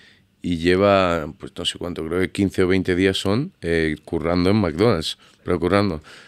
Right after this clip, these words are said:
Dice, "Ya por fin mañana <laughs> tal, voy a ejercer a lo que he venido", pero es que me parece acojonante el modelo. O sea, tú, eh, ponte a servir hamburguesas ahí y luego ya empiezas a negociar cómo,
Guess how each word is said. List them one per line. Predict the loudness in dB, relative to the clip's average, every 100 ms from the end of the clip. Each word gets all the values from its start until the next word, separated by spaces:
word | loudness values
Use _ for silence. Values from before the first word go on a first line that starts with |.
| -20 _ _
Dice, | -4
"Ya | -2 -2
por | -2 -2
fin | 0 0 2
mañana | 2 0 0 0 -2
<laughs> | 0
tal, | 0 2
voy | 4 4 4
a | 0 -8 -18 -8 -2
ejercer | 0 -2 0 2 2
a | 2
lo | 2
que | 2
he |
venido", | 2 4 4 4 4 -4 -20 -8
pero | 0 2
es | 2
que | 2 0
me | -2
parece | -2 0 0
acojonante | -2 -2 0 0 0 0
el |
modelo. | 0 2 2
O | 2
sea, | 0 2
tú, | 2 0 0
eh, | 0 2 2 0
ponte | -2 2 2 4 4
a | 4 4 2
servir | 0 2
hamburguesas | 4 4 4 2 0
ahí | 2
y |
luego | 6 6 6
ya | 4 4
empiezas | 2 2 0 0 -2
a | -2
negociar | 0 -2 0 -2
cómo, | 0 2 2